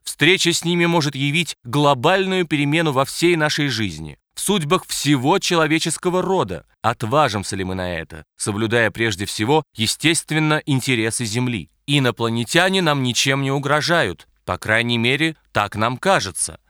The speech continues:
Но переняв их опыт, мы могли бы произвести переворот в нашем бытии,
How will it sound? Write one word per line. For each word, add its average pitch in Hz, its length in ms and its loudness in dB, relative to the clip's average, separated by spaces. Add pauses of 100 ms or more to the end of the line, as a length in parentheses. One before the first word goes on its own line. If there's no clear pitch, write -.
(120)
Но 104 160 0
переняв 156 420 2
их 156 180 -2
опыт, 135 460 0
мы 143 160 4
могли 175 300 4
бы 190 100 2
произвести 160 880 -2
переворот 156 600 2
в 165 80 -8
нашем 180 340 0
бытии, 120 480 -6